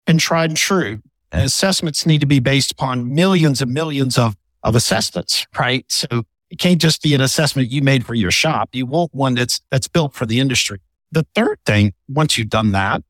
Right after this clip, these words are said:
I encourage folks to really look at what their training needs are based upon the audit and the assessment. And then fourth is measure those results, right? I've made some compliances, I've made some K P Is. Now I wanna measure that.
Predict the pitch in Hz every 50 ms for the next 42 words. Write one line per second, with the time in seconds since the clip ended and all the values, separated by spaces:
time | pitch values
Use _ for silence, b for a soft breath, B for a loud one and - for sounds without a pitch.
0 | _ - 120 117 107 - - 139 131 123 120 - - 120 117 113 104 - - -
1 | 123 117 120 139 143 156 180 180 135 123 127 - - 135 - _ _ - 113 120
2 | 127 - 160 151 - - - 190 - 208 139 107 101 98 90 - 117 104 101 101
3 | 92 - - 135 156 - - 139 123 - - 131 127 123 123 120 120 - _ _
4 | _ _ _ - 95 98 92 98 101 110 147 - - - _ - 110 117 135 143
5 | 147 - - - 415 - - 101 82 76 - _ _ _ _ _ _ - 160 151
6 | 147 156 151 135 - 185 220 - 143 208 214 - - - _ _ _ _ _ _
7 | - 139 139 147 143 135 - - - - _ _ _ _ _ 107 117 139 156 160
8 | 170 170 151 151 151 143 - 135 131 120 - 95 80 73 - - - - - -
9 | _ _ _ - 110 113 127 123 - - _ _ - 131 123 120 123 131 151 160
10 | - - 175 - - 156 143 120 - 143 135 131 131 120 - - 110 - 113 107
11 | 117 123 131 143 - - 139 131 - - 135 123 - - 123 120 113 107 95 101
12 | - - - 120 127 139 147 147 147 139 135 131 120 120 127 127 - - 107 92
13 | 90 87 78 -